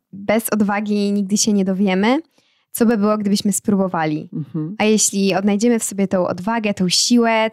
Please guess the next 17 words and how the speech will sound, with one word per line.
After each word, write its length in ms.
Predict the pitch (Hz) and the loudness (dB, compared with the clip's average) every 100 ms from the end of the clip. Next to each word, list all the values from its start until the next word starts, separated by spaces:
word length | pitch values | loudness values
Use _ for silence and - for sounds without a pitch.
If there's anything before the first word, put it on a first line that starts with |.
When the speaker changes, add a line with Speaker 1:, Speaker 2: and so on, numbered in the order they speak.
| - | -2
Speaker 1:
to, 480 | 208 190 185 185 185 _ _ _ _ | 0 2 0 -4 -10 _ _ _ _
to 100 | 226 | 0
zawsze 300 | 214 254 240 | 2 2 0
się 100 | 233 | -2
przekonamy 640 | - 226 214 214 262 247 | -2 -2 0 2 4 2
i 180 | 220 202 | 2 2
myślę, 320 | 202 214 214 | 2 0 -2
że 340 | 196 190 180 185 | 0 0 0 0
zawsze 240 | 196 - | -2 -4
pozytywnie. 680 | 190 180 175 170 156 156 175 - _ _ _ - - _ _ - | -6 -10 -10 -10 -10 -10 -14 -18 _ _ _ -20 -20 _ _ -2
Speaker 2:
Właśnie, 380 | 196 156 - | 0 0 -2
podobno, 580 | 160 180 196 202 202 196 - | -2 0 0 2 0 0 0
e, 420 | 180 175 175 175 | 0 0 -2 -2
ludzie 320 | 180 208 214 | -2 0 0
żałują 480 | 196 185 196 202 190 | 0 0 0 0 -2
bardziej 480 | 160 202 214 196 190 | 0 -2 -2 -6 -8
tego, 400 | 202 185 185 | -6 -6 -10